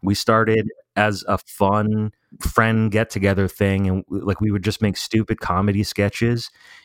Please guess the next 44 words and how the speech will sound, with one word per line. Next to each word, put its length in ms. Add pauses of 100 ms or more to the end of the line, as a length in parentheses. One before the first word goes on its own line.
And 140
I 100
used 220
to 80
be 200
a, 300
a, 140 (260)
a 80
V 240
H 260
S 300
tape 260
trader 480 (140)
back 260
in 60
the 80
day, 320
in 100
the 80
nineties. 560 (440)
So 500
I 60
had 220
a 40
lot 200
of 100
videos, 600
and 80
I 40
had 140
a 40
lot 120
of 60
music 340
videos 440
for 80
bands 320
and 80
stuff 240
like 180
that. 260 (500)
And 520
I 160
would 420